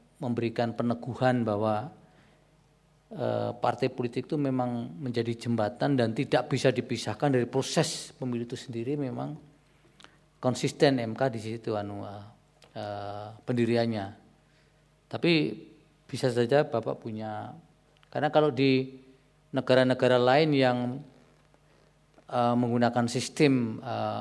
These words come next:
apa, bikameral atau trikameral gitu kan, itu memang ada pemisahan, hanya ada calon anggota, anggota legislatif yang bisa maju melalui jalur non partai. Tapi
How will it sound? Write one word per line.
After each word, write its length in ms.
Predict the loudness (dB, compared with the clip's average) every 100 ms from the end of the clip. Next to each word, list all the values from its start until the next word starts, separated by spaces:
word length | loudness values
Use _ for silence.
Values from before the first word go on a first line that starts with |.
| -8
apa, 540 | -8 -8 -6 -8 -10 -16 _ _ _ _ _ _ _
bikameral 800 | -6 0 0 4 6 8 8 6
atau 180 | 2 -4 -6 -10 -20 _ -16 -16 _ _ _ _ -10
trikameral 640 | -4 0 2 6 8 8
gitu 160 | 4 4
kan, 300 | 4 2 -2 -12 -20 _ _ _ _
itu 200 | 2 4
memang 320 | 4 4 4
ada 80 | 4
pemisahan, 680 | 2 -2 0 0 0 -2 -4
hanya 280 | -2 -2 -4 -4
ada 480 | -2 4 4 4 2 -10 -20 _ _ _ _ _ _ 6
calon 200 | 6 8
anggota, 380 | 6 6 6 2
anggota 320 | 0 2 4
legislatif 400 | 2 2 -2 -2 0
yang 220 | 0 0
bisa 480 | -2 0 0 0 -4
maju 680 | -8 -4 -4 -2 -4 -4 -8 -16 -8
melalui 400 | -4 -2 -4 -6
jalur 560 | -4 0 0 0 -8 -8
non 240 | -6 -2
partai. 480 | -2 -4 -6 -8 -10 -16 _ _ _ _ _ _ _ _ _ _
Tapi 220 | -8 -2